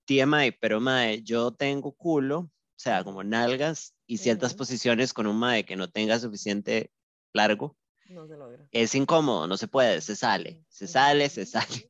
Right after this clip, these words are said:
Speaker 2: ujú, ujú, ujú, tristemente.
Speaker 1: Pero, mae, al final del día, un pene de cualquier tamaño puede funcionar y
Speaker 2: Ujú.
Speaker 1: nada más es cuestión de acomodarse, pero no se acomplejen, mae.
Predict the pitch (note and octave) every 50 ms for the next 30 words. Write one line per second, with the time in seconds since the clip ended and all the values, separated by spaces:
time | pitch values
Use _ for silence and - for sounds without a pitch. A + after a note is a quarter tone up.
0 | - _ F3 F3+ F#3 A3 B3+ G#3+ - F3 G3 A#3 C4+ - E4 - - C#3+ C#3+ -
1 | - F3 E3 C#3 A#2 A2+ C#3+ - _ _ _ _ _ _ _ _ - F#3 F#3 F#3
2 | F#3+ G3 G3 G3 F#3 E3 C#3+ B2 - - _ _ - C3 C3+ A#2+ B2+ C#3 C3+ C3+
3 | C3 D3 D#3 D#3 D3 E3 E3 E3 D#3+ D#3+ D#3+ D#3+ - C3 B2 G2+ C#3 C3+ C#3+ C#3+
4 | C#3 - A#2 G#2+ - A2 G2+ - C3 B2+ B2+ B2+ C3 C3 A#2+ - B2 A#2 A#2 -
5 | - C3+ B2 - - G2+ G2 G2+ G#2 G#2 A#2 C#3 D#3 - _ _ _ _ _ _
6 | _ _ _ - B2 A#2+ A2+ A2+ A2 G#2+ G#2+ G#2 G2+ G2 F#2+ G#2 A2 A2 A2+ A2+
7 | B2 A#2 - B2+ - - C3+ - - B2+ A#2+ A#2+ B2 - - B2 G#2 G2+ G2+ G#2
8 | A2 A2 A2+ - - B2 A2 - A2+ G2+ F#2 G2 G2 F#2+ A2+ G#2 - G#2+ G2 -
9 | G2+ G#2 G#2 G#2+ A#2+ A#2+ G#2 G#2 G#2 F#2+ F2+ D#2+ - - -